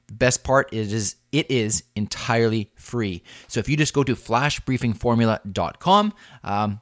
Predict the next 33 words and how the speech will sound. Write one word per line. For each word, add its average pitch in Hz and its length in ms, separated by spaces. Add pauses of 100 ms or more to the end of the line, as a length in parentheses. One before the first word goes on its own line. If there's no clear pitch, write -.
(160)
there 104 100
you 107 80
go. 135 180
You 98 80
can 95 80
get 107 140
started 113 220
and 101 100
create 104 260
your 101 100
own 98 60
flash 92 300
briefing. 82 260 (1200)
All 151 160
right, 73 180 (360)
let's 170 140
get 196 160
to 165 80
today's 156 260
episode. 131 440 (300)
So - 180
today 131 800
I 147 180
am 208 120
here 160 300
to 117 100
talk - 380
to - 120
you 87 120 (100)
about 104 600 (320)
the 110 320
Voice 131 580
Summit 127 600